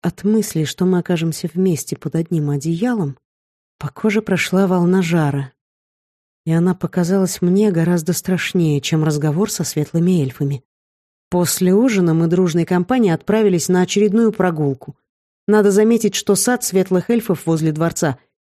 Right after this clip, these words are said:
это нечто особенное и настолько прекрасное — что словами передать сложно. Цветы самых немыслимых расцветок красовались на деревьях, кустарниках и полянах. За ними тянулся шлейф ароматов, тягучий, нежный, сладкий.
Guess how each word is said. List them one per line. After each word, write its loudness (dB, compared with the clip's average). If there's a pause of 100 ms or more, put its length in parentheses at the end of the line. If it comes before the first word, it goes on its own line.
это 2
нечто 2
особенное 2
и 2
настолько 0
прекрасное — 0 (260)
что -4
словами 2
передать 0
сложно. -2 (500)
Цветы 0
самых 2
немыслимых 2
расцветок -2 (100)
красовались 2
на 4
деревьях, 2
кустарниках -2
и 0
полянах. 0 (720)
За 0
ними 4
тянулся 0
шлейф -2
ароматов, 0
тягучий, -4
нежный, -2
сладкий. -6